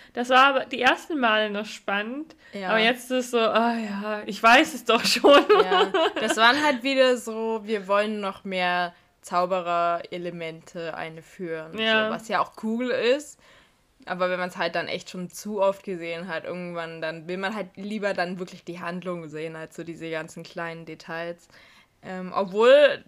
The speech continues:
Speaker 2: dass er Fudge kennenlernt, ist ja nicht ganz unwichtig, denn der spielt ja auch in späteren Teilen noch eine größere Rolle.
Speaker 1: Das stimmt allerdings.
Speaker 2: Cornelius Fudge, ein weiterer unfähiger Erwachsener in einer <laughs> Führungsposition,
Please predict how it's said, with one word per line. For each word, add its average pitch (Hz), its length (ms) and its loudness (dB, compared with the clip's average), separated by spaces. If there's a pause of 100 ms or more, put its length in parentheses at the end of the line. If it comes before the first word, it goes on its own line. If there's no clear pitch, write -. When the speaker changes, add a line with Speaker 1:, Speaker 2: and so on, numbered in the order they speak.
(120)
Speaker 2:
dass - 220 0
er 190 280 2
Fudge 214 380 -4
kennenlernt, 269 560 -4
ist 226 160 -12
ja 208 380 -2
nicht 208 280 -10
ganz 196 240 -2
unwichtig, 226 800 -8
denn 180 140 -8
der 185 80 -8
spielt 185 320 -10
ja 175 200 -4
auch 165 200 -6
in 175 200 -12
späteren 185 480 -8
Teilen 190 300 -10
noch 196 100 -16
eine 196 120 -12
größere 190 480 -10
Rolle. 208 340 -8 (140)
Speaker 1:
Das 233 300 -8
stimmt 185 220 -12
allerdings. 247 380 -16
Speaker 2:
Cornelius 220 560 -2
Fudge, - 420 -2
ein 208 240 -2
weiterer 214 840 0
unfähiger 226 640 0
Erwachsener 202 720 0
in 220 80 -4
einer 196 300 -4
<laughs> - 0 -
Führungsposition, 254 1200 -2